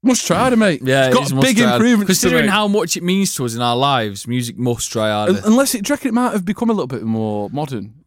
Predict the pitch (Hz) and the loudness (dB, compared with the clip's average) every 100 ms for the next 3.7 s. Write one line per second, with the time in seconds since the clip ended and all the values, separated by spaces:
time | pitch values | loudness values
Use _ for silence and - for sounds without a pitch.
0 | _ 120 131 123 92 69 - _ - 101 | _ -4 -2 0 -2 -10 -18 _ -10 -8
1 | 104 - 113 110 107 107 - 104 - 104 | -8 -8 -8 -6 -8 -8 -10 -10 -10 -12
2 | 104 113 117 107 101 101 101 107 - 98 | -6 -4 -2 -4 -8 -12 -14 -16 -16 -12
3 | 107 165 175 175 170 175 180 | -10 -6 -4 -4 -2 0 -2